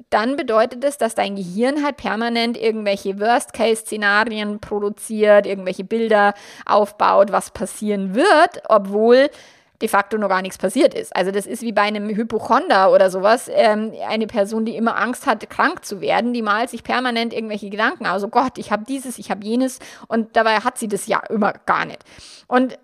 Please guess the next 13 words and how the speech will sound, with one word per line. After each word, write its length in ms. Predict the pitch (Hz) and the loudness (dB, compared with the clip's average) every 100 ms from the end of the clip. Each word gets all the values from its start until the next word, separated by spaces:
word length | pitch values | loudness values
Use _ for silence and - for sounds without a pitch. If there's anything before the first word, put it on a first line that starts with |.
| _ | _
das 240 | 220 269 - | 2 2 0
heißt 400 | 202 240 - 330 | -4 -4 -4 0
halt, 240 | 311 320 | 0 0
du 60 | 285 | -2
erschaffst 520 | 156 226 214 254 - | -2 0 -2 -4 -4
dir 80 | 277 | -4
deine 260 | 233 233 | -2 -4
ge-, 180 | 220 196 - 208 | -4 -4 -4 -4
gedankliche 640 | 196 185 294 440 277 196 | -2 -2 -4 -4 -4 -2
Realität 640 | 190 185 180 - 214 190 214 | 0 -2 -4 -4 2 2 0
immer 220 | 233 208 | -2 -2
wieder 220 | 202 175 | -4 -6
neu, 400 | 180 214 339 269 | 0 2 4 2